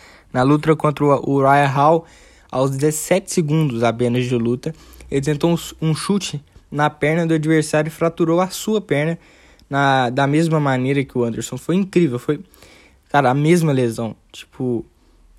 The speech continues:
parece que o mundo virou mesmo, mas não falando que ele fez errado na luta do Anderson, ele, ele não teve culpa de nada, mas é isso, né? Como o mundo gira mesmo, né? Isso é engraçado. Cara, foi muito feio de ver. Eu não,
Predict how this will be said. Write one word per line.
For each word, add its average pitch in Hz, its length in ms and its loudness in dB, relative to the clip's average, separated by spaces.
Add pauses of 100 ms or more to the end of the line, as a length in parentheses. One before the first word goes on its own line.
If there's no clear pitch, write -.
(100)
parece 139 520 0
que 151 640 0
o 156 180 2
mundo 185 300 4
virou 147 320 0
mesmo, 135 260 -2
mas 131 240 -4
não 156 260 -2
falando 139 460 -2
que 131 320 -2
ele 127 180 -2
fez 131 280 -4
errado 131 380 -2
na 123 100 -4
luta 127 260 -4
do 127 100 -4
Anderson, 127 460 -4
ele, 117 340 -4
ele 139 220 -2
não 139 60 -4
teve 139 200 -2
culpa 143 240 -6
de 147 120 -4
nada, 143 380 -2 (680)
mas 135 380 -2
é 170 100 4
isso, 196 360 -2
né? 123 180 -4 (140)
Como 139 280 -4
o 151 60 -2
mundo 151 300 -2
gira 147 380 -6
mesmo, 139 400 -4
né? 113 220 -12 (340)
Isso - 160 -14
é 120 40 -6
engraçado. 131 800 -4 (380)
Cara, 131 160 -2
foi 135 200 -4
muito 151 320 -2
feio 143 340 0
de 127 140 -4
ver. 127 260 0
Eu 143 160 -2
não, 190 180 0